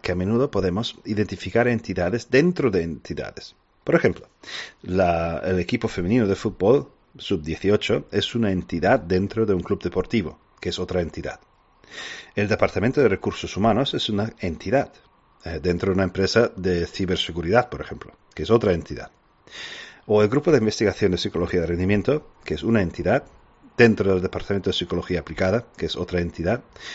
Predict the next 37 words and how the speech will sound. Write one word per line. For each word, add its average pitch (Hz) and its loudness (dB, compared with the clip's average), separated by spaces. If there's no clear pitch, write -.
dentro 104 4
de 95 4
la 92 4
Facultad 90 -2
de 85 -4
Psicología, 92 -2
que 82 -8
es 82 -4
otra 87 -2
entidad, 85 -4
dentro 104 0
de 117 2
la 104 2
Universidad 90 0
Autónoma 82 -6
de 78 -6
Barcelona, 104 2
que - -2
es - -4
otra 101 6
entidad, 76 -4
entidad. 85 -8
Y 110 4
a 98 4
todas 196 8
las 147 6
entidades 82 0
y - -4
subentidades 127 2
se - -2
les 92 0
pueden 123 2
aplicar 101 0
los - -4
mismos 98 -4
descriptores: - -10
antigüedad, 95 0